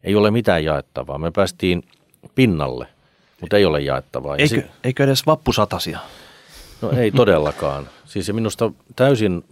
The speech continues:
Speaker 1: vastuutonta äänestäjiä kohtaan ja epäreilua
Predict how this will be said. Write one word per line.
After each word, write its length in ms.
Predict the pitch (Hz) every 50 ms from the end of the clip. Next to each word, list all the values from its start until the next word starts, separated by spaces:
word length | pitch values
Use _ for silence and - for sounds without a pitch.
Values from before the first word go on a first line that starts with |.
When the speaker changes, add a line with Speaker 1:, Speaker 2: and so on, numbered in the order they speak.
| - 76
Speaker 1:
vastuutonta 720 | 87 82 - - 120 117 107 113 107 104 98 90 92 87 - _ _ _ _ _ _ _ _ _ _ _ _ _ -
äänestäjiä 520 | - 104 107 98 - - - 92 87 85 80
kohtaan 640 | - 87 80 - _ - 82 85 82 82 80 73 - _
ja 100 | - 92
epäreilua 920 | 95 104 - - 110 95 95 104 110 107 92 80 76 73 67 58 - -